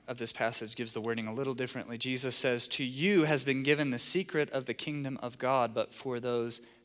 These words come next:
outside, everything is in parables." So Mark makes a bit more explicit what Luke is certainly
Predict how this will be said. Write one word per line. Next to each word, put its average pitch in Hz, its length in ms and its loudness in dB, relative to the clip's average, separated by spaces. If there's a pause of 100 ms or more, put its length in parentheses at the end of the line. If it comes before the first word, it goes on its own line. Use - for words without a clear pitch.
(180)
outside, 107 580 -2 (960)
everything 117 640 -4
is 107 240 -10
in 98 380 -12 (460)
parables." 90 640 -12 (1700)
So - 100 -8
Mark 127 240 0
makes 123 220 -2
a - 20 -6
bit 117 180 -4
more 120 200 -4
explicit 127 600 -2
what 113 200 -4
Luke 123 320 -4
is 113 240 -2 (340)
certainly 123 640 0